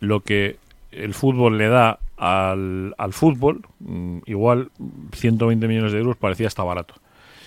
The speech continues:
Eh, hablando un poco de eso, ¿no? Y ha hecho esa comparación con el presupuesto de Leganés, eh, diciendo que prácticamente el fichaje de Joao Félix es el triple del presupuesto de Leganés. Eh, bueno, ya digo que es, ha sido una rueda de prensa con algún que otro apunte,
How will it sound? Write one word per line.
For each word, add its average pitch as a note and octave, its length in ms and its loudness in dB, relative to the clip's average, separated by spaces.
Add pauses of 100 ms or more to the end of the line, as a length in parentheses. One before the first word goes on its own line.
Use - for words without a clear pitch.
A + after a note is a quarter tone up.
(440)
Eh, G2+ 460 -4
hablando G2+ 240 -2
un G2 60 -2
poco F#2 220 -4
de F2+ 80 -4
eso, E2+ 120 -10
¿no? F#2+ 140 -8 (520)
Y - 140 -18
ha - 440 -18
hecho - 120 -6
esa A#2+ 140 0
comparación G#2+ 460 0
con A2 100 2
el G2+ 60 -2
presupuesto G2+ 400 -4
de G2 60 -2
Leganés, C3+ 600 -2
eh, - 160 -12
diciendo G2+ 360 -6
que G2 60 -4
prácticamente G#2 420 -4
el F#2 60 -6
fichaje G2 300 -6
de F#2+ 60 -2
Joao F2+ 60 -4
Félix G2 280 -6
es F#2+ 100 -8
el F#2 140 -6
triple G2+ 320 -4
del F#2 80 -4
presupuesto F#2+ 400 -8
de F#2 80 -2
Leganés. A#2+ 320 -2 (500)
Eh, - 260 -10
bueno, A#2+ 220 -2 (200)
ya A#2+ 220 -6
digo C#3 220 0
que C3+ 60 2
es, B2+ 100 -2 (160)
ha D3 120 -4
sido D3 120 0
una C#3 140 6
rueda C3 160 6
de A2+ 60 4
prensa F#2 920 -2
con G2+ 160 -6
algún G#2 240 -4
que A2 60 -2
otro G2+ 180 0
apunte, G#2+ 380 -4